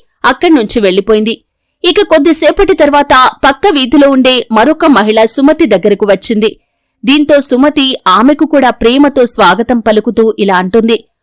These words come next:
"ఓ అక్కగారు, రండి, రండి. మీకు ఈ రోజు నాతో ఏదైనా పని పడిందా? పడితే సంకోచం లేకుండా చెప్పండి. మీకు నేను ఖచ్చితంగా సహాయం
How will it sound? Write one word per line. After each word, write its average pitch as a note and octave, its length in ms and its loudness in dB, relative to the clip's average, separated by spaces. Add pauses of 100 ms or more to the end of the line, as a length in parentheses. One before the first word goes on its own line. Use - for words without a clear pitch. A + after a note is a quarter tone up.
(320)
"ఓ A3+ 40 6
అక్కగారు, B3+ 600 2
రండి, A#3 300 0
రండి. C4 440 0 (300)
మీకు C4+ 500 -2
ఈ A#3 100 -2
రోజు A#3+ 260 2
నాతో D4+ 280 0
ఏదైనా A3+ 420 0
పని G3+ 260 -2
పడిందా? C4+ 480 0 (460)
పడితే C4 400 0
సంకోచం D#4 600 0
లేకుండా C4 360 0
చెప్పండి. B3 560 -2 (340)
మీకు D#4 260 0
నేను C4+ 240 2
ఖచ్చితంగా B3 640 0
సహాయం A3+ 500 0